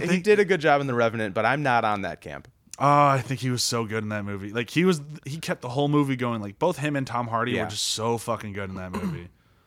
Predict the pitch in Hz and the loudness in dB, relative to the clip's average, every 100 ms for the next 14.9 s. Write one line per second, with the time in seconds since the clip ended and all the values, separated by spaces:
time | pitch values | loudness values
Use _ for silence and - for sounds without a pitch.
0 | _ _ _ _ _ _ - 95 92 123 | _ _ _ _ _ _ -6 -4 -2 -2
1 | 127 113 - 107 92 104 87 98 95 92 | 0 -2 -2 -6 -4 -4 -4 -4 -6 -8
2 | - 101 98 95 123 160 120 110 - 104 | -6 -2 -2 0 -2 -2 -2 -2 0 -2
3 | - 95 87 113 98 90 78 76 - 76 | 0 -4 -2 -4 -6 -8 -10 -10 -10 -10
4 | - 71 78 69 69 67 - 120 147 113 | -10 -12 -12 -12 -12 -12 -6 -4 -2 -4
5 | 117 90 90 92 85 101 139 107 92 87 | -6 -8 -6 -6 -2 2 2 0 -2 -4
6 | 82 82 87 85 90 85 82 - 107 117 | -6 -10 -10 -12 -12 -14 -12 -10 -10 -6
7 | 233 269 185 - 151 139 120 104 110 113 | -6 -4 -4 -2 0 0 -2 0 0 0
8 | - 104 - 120 113 113 113 113 107 98 | -2 -12 -12 -8 0 2 2 0 -6 -6
9 | 98 95 - 110 120 127 120 113 123 139 | -6 -8 -4 0 0 0 0 0 2 0
10 | 151 - _ _ _ _ 98 101 101 98 | 0 -6 _ _ _ _ 0 4 4 4
11 | 95 131 156 127 165 151 147 147 147 190 | 4 2 2 2 2 2 2 0 0 -2
12 | 185 190 190 156 147 147 175 - 135 127 | -4 -2 2 4 6 4 2 0 0 0
13 | 123 110 101 113 - 202 214 208 196 156 | -2 -2 0 -2 -2 0 4 6 6 6
14 | 170 151 131 151 - 175 117 113 113 | 4 4 4 2 2 2 2 2 -2